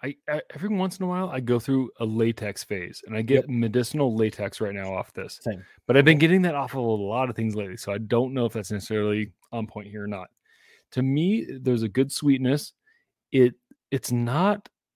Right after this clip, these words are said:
Speaker 1: necessarily a bourbony, high corn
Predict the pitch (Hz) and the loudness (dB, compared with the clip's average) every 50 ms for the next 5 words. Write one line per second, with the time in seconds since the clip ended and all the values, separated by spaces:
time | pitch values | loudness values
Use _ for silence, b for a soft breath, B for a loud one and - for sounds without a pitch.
0 | _ _ - 127 131 113 - - - 123 123 120 117 107 101 101 104 110 - 131 | _ _ -10 -8 -8 -8 -8 -6 -4 -2 -2 0 0 -2 -2 -4 -6 -2 2 2
1 | 135 143 147 143 143 143 143 143 143 139 139 139 131 123 - - - 123 123 131 | 4 4 4 4 4 4 4 4 2 2 2 0 -2 -4 -6 -4 0 2 2 2
2 | 123 - - 127 123 120 120 120 120 120 120 120 113 110 | 0 -2 -4 -2 0 0 0 0 0 0 0 0 -2 -4